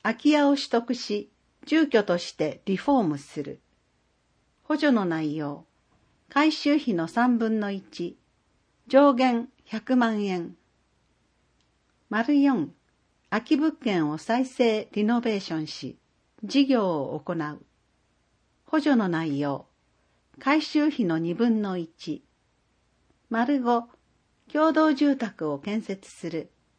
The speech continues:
補助の内容、整備費などの三分の一。なお、令和四年度の申請に向けた事前相談です。丸六、街中で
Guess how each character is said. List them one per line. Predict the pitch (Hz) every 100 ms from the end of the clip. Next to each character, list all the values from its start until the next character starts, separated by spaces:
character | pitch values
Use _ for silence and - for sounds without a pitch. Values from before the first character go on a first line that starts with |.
| _ _ _ _ _ _ _
補 | 311
助 | 294 277
の | 190
内 | 170 156 147
容、 | 147 135 - _ _ _ _ _ _ _
整 | - 294 302
備 | 285
費 | 269 214
な | 175
ど | 165
の | 147 143
三 | - 240 262
分 | 247 233 220
の | 202
一。 | 196 - 170 - _ _ _ _ _ _ _ _ _
な | 233 196
お、 | 143 _ _ _ _
令 | 220 302 311
和 | 220
四 | 196 196
年 | 262 240
度 | 185
の | 160
申 | - 247 269
請 | 262 240 240
に | 226
向 | 214
け | 202 196
た | 185 - 175
事 | 202 202
前 | 269 262
相 | - 233 196
談 | 135 127
で | -
す。 | - _ _ _ _ _ _ _ _ _ _ _ _ _ -
丸 | 214 262 277
六、 | 262 262 226 208 - _ _ _ _ _ _ -
街 | 208 - 302
中 | 277 277
で | 262 240 233